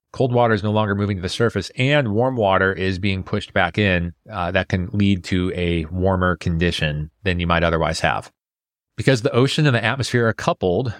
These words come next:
constantly exchanging heat, a warming ocean means a warming atmosphere, and vice versa. So depending on where we are in the cycle,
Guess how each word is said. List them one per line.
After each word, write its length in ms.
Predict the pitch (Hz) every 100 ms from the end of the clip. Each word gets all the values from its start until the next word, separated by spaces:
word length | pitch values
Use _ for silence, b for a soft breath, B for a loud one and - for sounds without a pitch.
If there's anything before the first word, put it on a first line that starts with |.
| -
constantly 540 | - 139 - 147 131
exchanging 480 | 123 - 107 110 139
heat, 400 | 90 87 87 - _ _ _
a 60 | 98
warming 380 | 95 107 123 120
ocean 340 | 98 95 101
means 180 | 95 92
a 60 | 85
warming 360 | 82 92 92
atmosphere, 640 | 87 87 85 - 71 67 - _ _
and 180 | - 85
vice 200 | 85 82
versa. 420 | - 85 - 53 - _ _ _ _ _ _ _ _ _ _ _ _
So 140 | - 120
depending 280 | 113 131 120
on 140 | 98
where 180 | 104 117
we 120 | 113
are 160 | 104 113
in 80 |
the 80 | 107
cycle, 560 | - 131 156 92 90